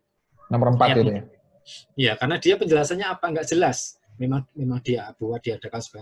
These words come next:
Speaker 2: nggak jelas. Nah,
Speaker 1: Eh.
Speaker 2: sementara di penjelasan itu jelas. Di pasal tiga tiga ayat satu penjelasannya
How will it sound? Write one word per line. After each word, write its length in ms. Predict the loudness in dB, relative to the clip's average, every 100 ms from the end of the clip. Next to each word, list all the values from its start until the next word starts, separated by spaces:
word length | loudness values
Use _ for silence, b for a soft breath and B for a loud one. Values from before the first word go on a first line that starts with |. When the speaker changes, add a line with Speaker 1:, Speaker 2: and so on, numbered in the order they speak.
| -16
Speaker 2:
nggak 120 | -16
jelas. 320 | -10 -10 -12 -20 B B B B B _ -18 -2
Nah, 320 | 2 2 0 -6 _
Speaker 1:
Eh. 320 | -8 -8 -14 _ _
Speaker 2:
sementara 560 | -10 -6 -2 0 2
di 240 | 0 0 -2
penjelasan 640 | 0 2 4 2 -2 -6
itu 160 | -2 -4
jelas. 640 | -2 -2 -2 -8 -12 -18 _ _ _
Di 160 | -4 -4 -4 -18
pasal 320 | -6 -4 -2 -2
tiga 240 | -2 -6
tiga 320 | -6 -4 -4
ayat 80 | -6
satu 240 | -8 -6
penjelasannya 480 | -6 -4 -4 -4 -6